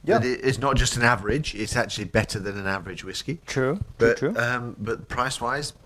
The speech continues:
Speaker 2: that's a, got a great price point.
Speaker 1: Yeah.
Speaker 2: And, uh, a very, very
Speaker 1: I'm
Speaker 2: pleasant
Speaker 1: gonna,
Speaker 2: drink.
Speaker 1: I'm gonna
Speaker 2: Good
Speaker 1: look
Speaker 2: choice,
Speaker 1: out for
Speaker 2: my
Speaker 1: that
Speaker 2: friend.
Speaker 1: one. Yeah.
Speaker 2: Mm,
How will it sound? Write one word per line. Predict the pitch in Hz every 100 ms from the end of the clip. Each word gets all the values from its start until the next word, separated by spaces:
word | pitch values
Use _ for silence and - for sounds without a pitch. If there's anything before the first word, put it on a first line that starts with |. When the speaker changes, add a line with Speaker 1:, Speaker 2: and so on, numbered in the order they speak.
| - _ _ -
Speaker 2:
that's | 175 - -
a, |
got | 107 147 135
a |
great | 95 135 160 151
price | - 220 -
point. | - 180 170 - -
Speaker 1:
Yeah. | 220 - - - -
Speaker 2:
And, | 110 107 107 107
uh, | 104 98
a |
very, | 101 92 92 107 143
very | 107 104 165
Speaker 1:
I'm |
Speaker 2:
pleasant | 220 214 233
Speaker 1:
gonna, | 226
Speaker 2:
drink. | 220
Speaker 1:
I'm | 214 240
gonna | 254 202
Speaker 2:
Good |
Speaker 1:
look | 240 233
Speaker 2:
choice, | - 247
Speaker 1:
out | 254
for | -
Speaker 2:
my | 143
Speaker 1:
that | 143
Speaker 2:
friend. | 143 127 123
Speaker 1:
one. | -
Yeah. | 247 226 - - - - 220
Speaker 2:
Mm, | 247 139